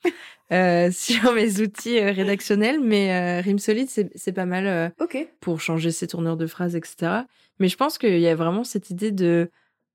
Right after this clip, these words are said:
Speaker 2: en fait, pour remplacer un terme, pour essayer de sortir du lot, il va falloir changer sa phrase aussi, tu
Speaker 1: Mm.
Speaker 2: vois. Tu peux pas garder la même, euh, structure de phrase quand tu utilises authentique
Speaker 1: Ouais, non.
Speaker 2: que intègre, par exemple.
Speaker 1: Ouais, grave.
Speaker 2: C'est
Speaker 1: C'est
Speaker 2: pas
Speaker 1: pas le même,
Speaker 2: juste,
Speaker 1: euh,
Speaker 2: euh,
Speaker 1: registre de vocabulaire,
Speaker 2: voilà.
Speaker 1: en plus. Ouais.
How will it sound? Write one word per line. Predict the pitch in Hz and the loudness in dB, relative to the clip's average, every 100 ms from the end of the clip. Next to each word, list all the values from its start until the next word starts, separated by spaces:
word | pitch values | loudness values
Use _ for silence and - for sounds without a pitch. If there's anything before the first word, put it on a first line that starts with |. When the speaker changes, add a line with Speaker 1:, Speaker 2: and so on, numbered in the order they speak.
| - | -2
Speaker 2:
en | 185 | 2
fait, | 233 247 190 | 2 2 0
pour | 180 180 | 0 0
remplacer | 202 220 226 - | 0 2 0 2
un | 208 | 0
terme, | 196 202 220 226 - _ _ | 2 0 0 -2 -6 _ _
pour | - 180 | 0 2
essayer | 170 175 | 2 -2
de | |
sortir | - 185 - 220 | -4 -4 -2 0
du | 185 | 2
lot, | 180 214 294 _ _ _ _ _ _ - | 2 2 0 _ _ _ _ _ _ -4
il | 180 | 0
va | 170 | 2
falloir | 180 180 180 | 2 0 0
changer | - 208 196 226 | 2 2 2 0
sa | 202 | 0
phrase | 175 - 202 | -2 -2 0
aussi, | 185 180 190 | -2 -4 -6
tu | 180 | -4
Speaker 1:
Mm. | 180 | -2
Speaker 2:
vois. | 170 | -2
Tu | 165 | -4
peux | 185 | -4
pas | 254 254 | 0 2
garder | 190 175 180 | 2 0 0
la | 170 | 0
même, | 165 165 156 | 0 0 0
euh, | 151 | -2
structure | - - 170 180 | -2 -4 -4 -4
de | 170 | -4
phrase | - 185 - | -4 -6 -4
quand | 170 | -6
tu | - | -8
utilises | - 170 160 | -8 -4 0
authentique | 165 160 165 170 214 | 0 0 -4 -4 -4
Speaker 1:
Ouais, | 190 | -4
non. | 170 | 0
Speaker 2:
que | 185 - | 0 2
intègre, | 180 - 196 180 - _ | -2 0 0 -2 -8 _
par | 170 | -4
exemple. | 160 170 165 | -4 -2 0
Speaker 1:
Ouais, | 214 208 | 0 0
grave. | 208 190 _ | -6 -12 _
Speaker 2:
C'est | - - | -8 0
Speaker 1:
C'est | |
Speaker 2:
pas | 247 | 2
Speaker 1:
pas | 262 | 4
le | |
même, | 220 | 2
Speaker 2:
juste, | 262 254 - 233 | 2 0 -2 0
Speaker 1:
euh, | |
Speaker 2:
euh, | 214 202 | 2 0
Speaker 1:
registre | 214 | -2
de | 202 | -6
vocabulaire, | 196 196 190 | -6 -4 0
Speaker 2:
voilà. | 185 175 | 2 2
Speaker 1:
en | 175 | -2
plus. | - 208 - - | -10 -20 -14 -8
Ouais. | 196 | -8